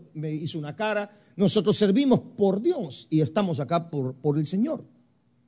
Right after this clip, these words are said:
Existen muchos pasajes en la Biblia que nos narra ese tipo de confusión que vive el cristiano o el inconverso.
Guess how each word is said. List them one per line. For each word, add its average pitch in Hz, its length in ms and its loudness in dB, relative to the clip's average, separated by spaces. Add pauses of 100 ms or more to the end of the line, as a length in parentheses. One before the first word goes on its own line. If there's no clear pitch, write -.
(580)
Existen 277 420 8
muchos 330 300 6
pasajes 240 440 4
en 196 100 6
la 185 80 6
Biblia 175 460 6 (180)
que 196 100 4
nos 185 200 6 (120)
narra 220 520 4 (220)
ese 240 240 4
tipo 294 400 2
de 233 120 2
confusión 208 720 2
que 196 160 2
vive 180 560 2
el 180 160 2
cristiano 196 800 2 (240)
o 190 120 8
el 185 100 6
inconverso. 202 840 4